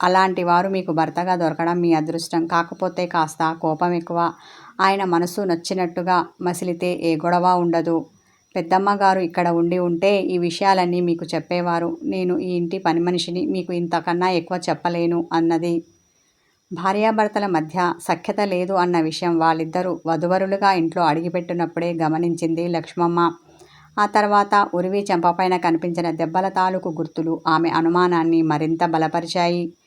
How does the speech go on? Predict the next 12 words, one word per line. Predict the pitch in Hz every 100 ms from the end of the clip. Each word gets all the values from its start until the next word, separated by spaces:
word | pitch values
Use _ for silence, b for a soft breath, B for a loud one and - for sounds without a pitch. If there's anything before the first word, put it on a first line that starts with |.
| b b b
కానీ | 226 233 226
ఏం | 175 190
జరిగింది | 202 196 196 196 190 196 -
అన్న | 175 175
విషయం | 165 170 190 185
ఇటు | 180 175
ఉర్విని | 175 170 170 180 190
అడగలేదు, | 180 175 170 170 170 175 -
అటు | 175 170
పెద్దమ్మ | 165 151 170 175 170
గారిని | 175 180 180 175
చెప్పమనలేదు. | 170 165 170 170 165 165 165